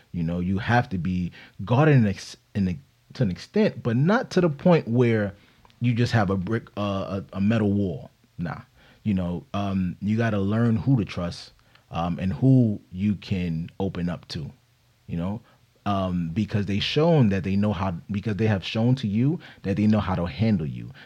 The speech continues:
that they know that when you give them an emotional bag,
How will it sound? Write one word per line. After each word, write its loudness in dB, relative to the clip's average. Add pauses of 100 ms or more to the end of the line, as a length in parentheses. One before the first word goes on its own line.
that -6
they 0
know 0
that -4 (380)
when 2
you 6
give 2
them 2
an 0
emotional 0
bag, -4